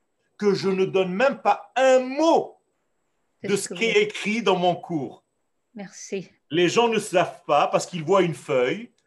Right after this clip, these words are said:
Speaker 1: ils se disent, « Tiens, il est en train de lire ce qu'il a préparé chez lui. » Non.
Speaker 2: Mhm.
Speaker 1: Il y a comme une aide divine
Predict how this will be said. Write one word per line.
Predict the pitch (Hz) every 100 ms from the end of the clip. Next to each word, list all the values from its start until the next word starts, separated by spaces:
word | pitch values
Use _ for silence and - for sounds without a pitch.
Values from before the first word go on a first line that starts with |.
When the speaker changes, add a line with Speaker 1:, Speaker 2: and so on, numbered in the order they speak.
| _
Speaker 1:
ils | 165
se | - 175
disent, « | 156 214 -
Tiens, | 208
il | 190
est | 175
en | 156
train | - 202
de | 175
lire | 156 151 220 -
ce |
qu'il | - 185
a | 170
préparé | 165 170 165 175
chez | 175 165
lui. » | 135 104 _ _ _ _ _ _ _ _ -
Non. | 165 170
Speaker 2:
Mhm. | 175 - _ _ _ _ _ _ _
Speaker 1:
Il | 185 185
y | 233
a | 233
comme | 240 214 190
une | 180 190
aide | 247 202 147
divine | 127 139 143 233 311